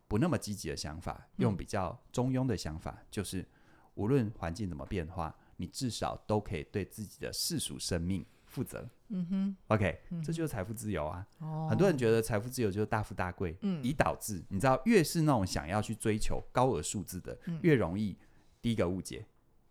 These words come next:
Speaker 1: 以为可以一次到位。
Speaker 2: 嗯。
Speaker 1: 啊，第二个误解，要快。啊，
Speaker 2: 嗯。
Speaker 1: 第三个误解，啊，我，我翻错了。第三个误解，努力就对了。
Speaker 2: 嗯。
Speaker 1: 第四个误解，怎样？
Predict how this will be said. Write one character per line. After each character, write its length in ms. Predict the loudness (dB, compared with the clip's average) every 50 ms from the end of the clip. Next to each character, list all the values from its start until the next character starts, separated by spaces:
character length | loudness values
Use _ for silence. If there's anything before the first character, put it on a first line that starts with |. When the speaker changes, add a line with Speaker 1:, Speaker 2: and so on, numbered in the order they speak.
| _ _ _
Speaker 1:
以 140 | -2 0 2
为 120 | 2 2
可 140 | 2 2 0
以 60 | 0 -2
一 100 | -4 -8
次 180 | -6 -6 -2
到 200 | 0 0 2 2
位。 180 | 0 -2 -4 -4 -2
Speaker 2:
嗯。 320 | 0 2 2 0 -2 -4 -2
Speaker 1:
啊， 100 | -2 2
第 160 | 6 8 8
二 60 | 8
个 100 | 8 8
误 140 | 6 4 2
解， 260 | 0 -2 -4 -6 -6 -10 _ _
要 160 | 0 0 2
快。 240 | 4 4 4 4 2 0 -6 -18 -20 -8 -2
啊， 180 | 0 2 2 2
Speaker 2:
嗯。 80 | -2 -6 -2
Speaker 1:
第 120 | 0 2 4
三 160 | 6 6 6
个 100 | 6 6
误 100 | 6 4
解， 280 | 2 0 -2 -4 -6 -8 _ _ -20 _ _ _ _ _ _
啊， 180 | -8 -6 -6 -6 -6
我， 180 | -8 -8 -8 -6
我 80 | -8 -6
翻 200 | -2 -2 -2 -2
错 160 | -2 -4 -4 -6
了。 60 | -6 -8 -2
第 120 | 0 4
三 180 | 6 6 6 6
个 80 | 6
误 100 | 4 4
解， 220 | 2 0 -2 -4 -6 -10 -6
努 180 | -4 -2 0 0
力 100 | 0 2
就 140 | 2 2 2
对 220 | 4 4 2 2
了。 80 | 0 -2 -2
Speaker 2:
嗯。 280 | 0 0 2 2 2 2 0 2 0 2 2 2 4 6
Speaker 1:
第 100 | 6 6
四 140 | 6 6
个 160 | 8 8 8 8
误 100 | 8 6
解， 180 | 6 4 2 2
怎 80 | 2 2
样？ 180 | 2 2 0